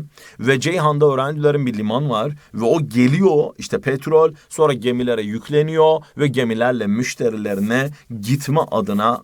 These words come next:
satılıyor. Ya da amaç Türkiye'ye getirmekse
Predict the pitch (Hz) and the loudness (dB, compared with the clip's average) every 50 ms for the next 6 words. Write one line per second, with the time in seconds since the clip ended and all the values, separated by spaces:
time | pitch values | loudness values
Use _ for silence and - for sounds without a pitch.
0 | _ - - - - 101 - - 95 92 95 95 98 - - - - _ - 131 | _ -8 -6 -4 -4 -4 -4 -6 -8 -6 -6 -6 -8 -10 -14 -20 -16 _ -2 2
1 | 165 175 165 151 165 - - - _ _ - 135 135 156 160 151 - - - 214 | 2 2 2 4 2 2 0 -2 _ _ 0 0 0 0 -2 -4 -4 -4 -4 -4
2 | 196 - - 113 98 - 196 - 196 196 196 - - - - 185 170 175 | -2 -2 -4 -4 -4 -4 -4 -2 -2 0 0 0 -2 0 0 2 2 0